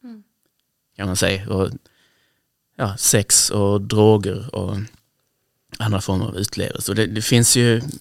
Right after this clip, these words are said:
Speaker 2: finns ju en del exempel då i den tidens rockmusik framförallt. Eh, sen, sen kanske det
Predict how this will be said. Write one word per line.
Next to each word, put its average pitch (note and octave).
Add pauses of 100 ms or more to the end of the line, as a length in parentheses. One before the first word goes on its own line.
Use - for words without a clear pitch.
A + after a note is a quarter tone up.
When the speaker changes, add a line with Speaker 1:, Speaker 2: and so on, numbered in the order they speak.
(260)
Speaker 2:
finns A2
ju G2+
en G2+
del F#2+ (1080)
exempel F#2+
då F#2
i F#2
den F#2+
tidens - (1600)
rockmusik - (880)
framförallt. G2 (1000)
Eh, G2
sen, G2+ (880)
sen -
kanske G#2+
det G#2+